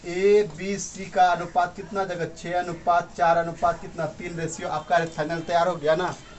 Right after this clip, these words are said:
तो अब देखिए, आप यहाँ पर देखिए, <clears throat> बांटना क्या कहता है? सी का हिस्सा है ना, तो छः सौ चौबीस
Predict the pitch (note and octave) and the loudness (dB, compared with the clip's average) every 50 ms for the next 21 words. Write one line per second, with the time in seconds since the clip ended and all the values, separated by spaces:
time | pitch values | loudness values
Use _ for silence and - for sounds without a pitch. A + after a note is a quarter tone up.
0 | - - - - - F3+ F#3 - G3+ G#3+ G#3+ G3 - G#3+ G#3 G#3 - A3+ A3+ A3 | -18 -18 -12 -4 -2 -2 2 6 6 6 6 6 2 0 0 4 6 6 6 6
1 | - F3+ F3+ F#3 G3 G#3 G3+ - G3+ G3+ G3 F3+ F#3 G3 G3+ - G#3 G3+ G3+ - | 6 6 8 8 8 6 6 4 2 2 2 4 2 2 4 4 4 4 4 2
2 | F3+ F3 E3+ - E3 D3+ D3 D3 D#3 F3 G3 F#3+ - - - - - - - C3 | -2 -2 -2 -4 -2 2 4 6 6 6 4 2 -2 -6 -4 -2 -2 -2 -2 -4
3 | - - - - - - - D5+ D5 - - - - - - - - - - - | -8 -12 -14 -16 -16 -16 -16 -16 -16 -16 -18 -18 -18 -18 -18 -18 -18 -18 -18 -18
4 | - - - - - - - - B2 A2+ D#3 D#3+ D#3+ E3 - G3 G3 F#3+ G3 G#3+ | -18 -16 -16 -16 -16 -16 -14 -8 2 4 4 4 4 2 2 4 4 4 4 4
5 | G3 G3 G3 G3+ G3 F#3+ F#3 - - - - - A3+ A3 - B3 G#3 F#3 F3+ F3 | 4 4 4 4 2 2 2 0 -6 -8 -4 -2 -2 2 4 6 6 6 4 2
6 | - - F#3+ F3+ F3 E3+ F3+ G3+ G3+ F#3+ E3+ - - D#3+ - - - - - F#3 | 2 6 6 6 6 6 4 4 2 2 2 0 -4 -6 -6 -8 -8 -6 -2 0
7 | G3 G#3+ G#3+ G3 - - G3 F#3+ F3+ - - - G3+ F3+ E3+ E3+ E3+ D#3+ - D#3+ | 0 2 0 0 0 0 0 0 0 -2 -2 4 6 6 8 6 4 0 -2 -2
8 | D#3+ D3 | -2 -2